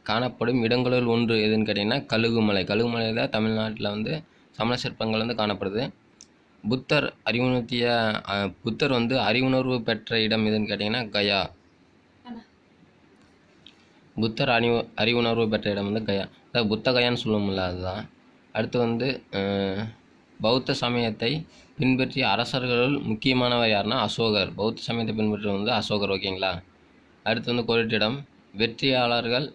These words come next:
வெற்றியாளர் அல்லது ஜூனர், அஹ், என்று அழைக்கப்பட்டவர் வந்து மகாவீரர். ஓகேங்களா? சமணம் வலியு-,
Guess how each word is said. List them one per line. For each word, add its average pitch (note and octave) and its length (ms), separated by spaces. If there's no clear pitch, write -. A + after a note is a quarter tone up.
வெற்றியாளர் B2 640
அல்லது A2 460
ஜூனர், G#2+ 420
அஹ், G#2 220
என்று A2 240
அழைக்கப்பட்டவர் A2+ 680
வந்து G#2+ 280
மகாவீரர். G#2 680
ஓகேங்களா? F#2 380
சமணம் B2+ 440
வலியு-, A#2 300